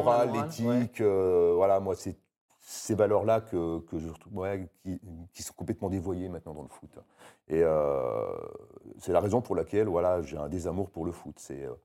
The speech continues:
Speaker 1: problème de valeur, voilà, je me reconnais plus là-dedans, quoi. Alors que j'ai adoré le foot, hein. Quand j'étais gamin, j'aurais vendu mon père et ma mère pour un match de foot.
Speaker 2: Mmh.
Speaker 1: Euh, ado, voilà, c'était le foot, le foot, le foot.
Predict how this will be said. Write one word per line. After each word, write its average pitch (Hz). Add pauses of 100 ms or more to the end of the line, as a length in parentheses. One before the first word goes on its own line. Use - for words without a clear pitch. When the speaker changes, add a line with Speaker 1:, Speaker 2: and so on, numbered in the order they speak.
(420)
Speaker 1:
problème 92
de 87
valeur, 82
voilà, 71
je 85
me 76
reconnais 85
plus -
là-dedans, 78
quoi. - (220)
Alors 95
que 107
j'ai 87
adoré 107
le 127
foot, -
hein. 98 (180)
Quand 101
j'étais 90
gamin, 90
j'aurais 85 (420)
vendu 107
mon 98
père 101
et 98
ma 92
mère 117
pour 87
un 85
match 85
de 101
foot. 131 (400)
Speaker 2:
Mmh. 151 (260)
Speaker 1:
Euh, 76
ado, 98
voilà, 120
c'était -
le 90
foot, -
le 104
foot, -
le 107
foot. -